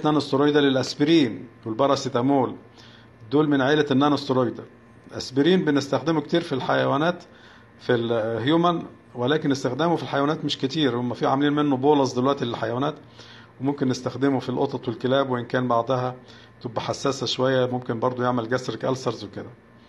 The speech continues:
النون ستيرويدال زي بقى عندنا الفلو-، الفلوجوزين مل-، الفلونوجوزين ملجلومين، الديكلوفيناك صوديوم، ده ممتاز جدًا كخافض حرارة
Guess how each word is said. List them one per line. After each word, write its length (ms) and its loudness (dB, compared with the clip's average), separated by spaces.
النون 320 2
ستيرويدال 520 2
زي 280 4
بقى 340 4
عندنا 260 2
الفلو-، 280 -2
الفلوجوزين 840 0
مل-، 140 2
الفلونوجوزين 720 -2
ملجلومين، 680 0
الديكلوفيناك 720 0
صوديوم، 520 0
ده 100 2
ممتاز 380 0
جدًا 520 -4
كخافض 460 -2
حرارة 500 2